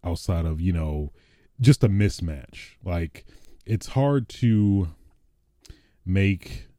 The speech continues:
an old, a older time period game more arcadey when, you know, the weapons don't really cater to that type of gameplay,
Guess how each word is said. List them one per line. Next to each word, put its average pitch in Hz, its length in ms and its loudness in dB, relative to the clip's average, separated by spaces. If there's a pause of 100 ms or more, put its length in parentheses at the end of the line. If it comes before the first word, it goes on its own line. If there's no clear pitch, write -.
(160)
an 92 360 -2
old, 101 480 2
a - 960 -6
older 123 360 6
time 104 440 0
period 92 520 0
game 80 720 -2 (800)
more 92 360 -2
arcadey 76 1080 -4 (880)
when, 85 420 0
you 82 120 0
know, 85 120 0
the 82 80 0
weapons 82 580 -2
don't 87 320 -4
really 87 320 -2
cater 85 440 -4
to 90 340 -4
that 78 240 -4
type - 300 -6
of 76 80 -8
gameplay, 71 720 -12